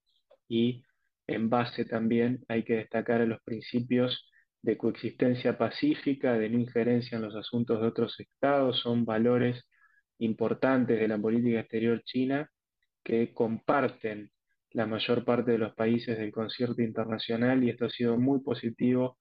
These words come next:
en materia de desescalar conflictos y fomentar la mayor cooperación a nivel global, que es justamente lo que necesita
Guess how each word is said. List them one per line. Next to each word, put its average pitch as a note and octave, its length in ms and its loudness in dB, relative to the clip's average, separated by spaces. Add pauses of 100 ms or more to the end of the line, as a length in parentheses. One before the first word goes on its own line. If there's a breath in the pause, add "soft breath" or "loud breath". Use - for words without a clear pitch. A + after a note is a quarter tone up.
(500)
en A2 120 -4
materia A#2 420 2
de A2+ 100 4
desescalar A#2 640 0
conflictos B2 1000 -4 (200)
y A2+ 80 -4
fomentar A2 560 0
la A#2 100 2
mayor A2+ 540 -2
cooperación A#2 800 -2 (340)
a A2 120 -2
nivel A2+ 300 2
global, A#2+ 360 4
que B2 120 -4
es - 60 -6
justamente A#2+ 720 0
lo A2 140 2
que A2 80 -8
necesita A2 760 -6